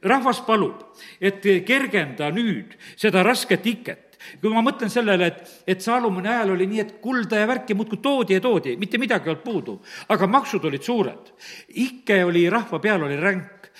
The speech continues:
Ja nüüd on niimoodi, tema poeg, eh, kuulab nooremate nõuannet.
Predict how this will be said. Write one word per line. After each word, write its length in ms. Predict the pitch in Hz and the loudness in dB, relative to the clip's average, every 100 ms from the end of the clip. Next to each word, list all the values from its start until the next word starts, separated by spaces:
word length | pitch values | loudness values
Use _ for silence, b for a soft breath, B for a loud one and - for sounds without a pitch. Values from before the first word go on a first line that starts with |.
| B | B
Ja 60 | 185 | 0
nüüd 140 | 214 | 2
on 80 | 208 | 0
niimoodi, 320 | 226 202 165 | 0 0 0
tema 220 | 196 175 | 0 0
poeg, 400 | 220 277 143 - - B B 170 | 0 0 0 -4 -18 B B 0
eh, 480 | 175 165 - - - | 2 2 -6 -20 -6
kuulab 360 | 240 269 196 | 0 2 2
nooremate 520 | 196 247 240 170 170 185 | 2 2 2 0 -2 -2
nõuannet. 640 | 254 185 127 107 - | 2 2 0 -4 -12